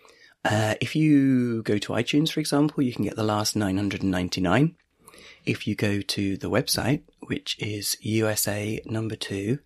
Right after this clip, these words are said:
day, U S A Today, don't ask, dot podbean dot com,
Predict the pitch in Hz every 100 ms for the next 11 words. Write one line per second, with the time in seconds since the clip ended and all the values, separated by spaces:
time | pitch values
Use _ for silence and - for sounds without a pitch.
0 | _ 113 95 95 147 - 110 101 - 101
1 | - 104 98 104 147 - 98 101 107 -
2 | - - - - - - 104 - 101 101
3 | - - 110 175